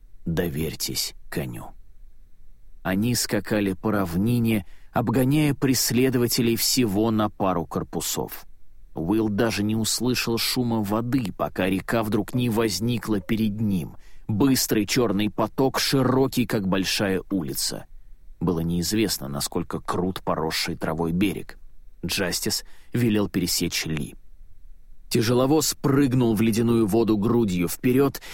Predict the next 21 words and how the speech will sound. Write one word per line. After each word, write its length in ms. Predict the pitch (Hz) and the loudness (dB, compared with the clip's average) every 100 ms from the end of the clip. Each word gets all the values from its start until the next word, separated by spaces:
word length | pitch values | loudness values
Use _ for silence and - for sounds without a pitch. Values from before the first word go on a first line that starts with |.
| - | -6
и 140 | - 156 | 2 2
поплыл, 600 | - 120 - 123 139 131 | 2 -2 2 4 4 4
вытянув 560 | 92 107 107 98 87 80 | 4 2 2 0 0 0
шею. 440 | - 80 52 - - - - - - - | -2 -2 -4 -8 -12 -16 -16 -18 -16 -4
Круп 320 | 110 110 101 | 2 2 2
коня 320 | 104 90 95 | 0 2 2
опускался 720 | 90 95 - - 90 - 101 | 0 -2 -2 0 0 0 0
ниже, 360 | 95 113 110 71 | 2 2 0 -2
чем 260 | - 73 | -4 -4
плечи. 540 | 69 80 67 - - - - - - | -4 -4 -2 -4 -6 -8 -16 -18 -8
Уилл 380 | 87 90 127 107 - - | -2 2 2 2 -2 -8
вцепился 560 | - 120 98 107 - 98 | -2 0 2 0 2 0
в 100 | 90 | 0
гриву, 380 | 110 120 113 | 2 4 2
прижавшись 720 | 98 95 85 98 95 - 92 - | 2 0 2 0 0 0 0 -2
к 120 | - | -2
скользкой 580 | - - 101 87 - 80 | -4 0 0 0 -2 -2
шее 480 | - - 120 120 - | -2 2 2 2 0
и 80 | 123 | -2
спине 500 | 113 - 87 80 76 | -2 -2 -2 -2 -2
лошади. 580 | 69 65 - - 65 - | -4 -4 -4 -6 -8 -12